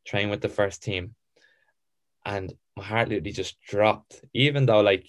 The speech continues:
you're ready, you are thinking about it the whole time. It's just when you hear that you're going to be training with them is,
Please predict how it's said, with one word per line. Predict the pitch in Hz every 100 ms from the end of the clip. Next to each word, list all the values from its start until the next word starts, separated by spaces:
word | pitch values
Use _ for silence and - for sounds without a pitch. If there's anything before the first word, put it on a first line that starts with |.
| _ _ _ _ _
you're | 104 101
ready, | 98 110 107 - - - _ -
you | 98
are | 95 95 107 107 127
thinking | 117 107 107
about | 104 98
it | -
the |
whole | 101 101 101
time. | 107 98 92 - _ _ _ _
It's | 101 -
just | 123 - -
when | 107
you | 98
hear | 104 104
that | 101
you're | 92
going | 101 98 104
to |
be | 98
training | - - 98 95
with | 98 -
them | 95
is, | 92 -